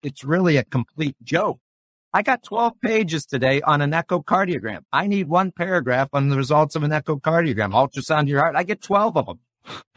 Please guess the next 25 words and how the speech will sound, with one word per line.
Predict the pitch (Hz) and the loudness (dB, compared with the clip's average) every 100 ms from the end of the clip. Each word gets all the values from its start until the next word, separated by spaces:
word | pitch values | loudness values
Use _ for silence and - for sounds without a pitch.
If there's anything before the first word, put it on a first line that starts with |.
| - - | -10 2
But | 180 135 - | 2 2 -2
the, | 139 | -6
the, | 117 113 | -4 -6
the | 120 | -4
miscommu-, | 135 202 214 - 190 180 131 | 0 0 0 -4 -2 0 0
what, | 143 - _ _ - | 0 -2 _ _ -4
the | |
misconception | 135 196 - 143 - - 254 - 139 113 | 2 2 2 -2 -2 0 0 -2 -2 -2
of | - | -2
patients | 101 85 85 87 110 - _ _ _ _ | -4 -4 -4 -6 -8 -12 _ _ _ _
is | 135 120 117 | -2 0 2
when | 131 | 2
they're | 147 208 | 4 2
in | 180 | 2
the | 127 | 2
hospital, | 123 104 - 104 98 117 156 _ _ _ _ _ _ 208 | 2 0 -4 -8 -6 -6 -8 _ _ _ _ _ _ -2
their | 214 | 0
primary | - 180 170 160 | 2 2 2 -2
care | 139 160 | 0 0
doesn't | 147 120 120 | 2 2 0
know. | 117 92 _ _ _ _ _ _ _ _ - | -4 -4 _ _ _ _ _ _ _ _ -2
And | 123 120 | 2 2
that's | 143 151 - | 2 0 -4
just | - 127 104 110 | -4 -4 -4 -2
wrong. | 107 110 110 113 | 2 4 4 2